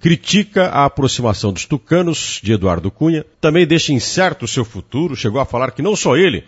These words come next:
mas uma série de senadores de peso, como Cristóvão Buarque, do P D T, Paulo Paim, do P T, até mesmo José Medeiros, do P P S, estariam de saída dos seus partidos para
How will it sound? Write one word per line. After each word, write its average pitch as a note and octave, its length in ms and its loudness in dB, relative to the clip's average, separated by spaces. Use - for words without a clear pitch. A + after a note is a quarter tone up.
mas A#2+ 180 -4
uma B2+ 160 -4
série G3+ 380 0
de B2 260 2
senadores B2 520 0
de A2 120 -2
peso, D3 420 2
como G#2 240 -2
Cristóvão C3 480 -2
Buarque, G#2 460 0
do E2+ 100 -2
P G#2 140 0
D D#2+ 140 -6
T, A#2+ 260 -2
Paulo A#2 320 -4
Paim, G2 580 -4
do F#2 120 -8
P E2 160 -6
T, B2+ 300 -2
até D#3 300 2
mesmo B2+ 420 2
José A2 260 2
Medeiros, C#3 500 2
do F#2 100 -6
P F#2+ 120 -2
P F#2 120 -4
S, B2 320 -2
estariam C#3+ 260 -2
de C#3+ 80 -4
saída F#3+ 460 0
dos E3 100 -6
seus F#3+ 160 -2
partidos F#3 560 -4
para E3+ 560 -4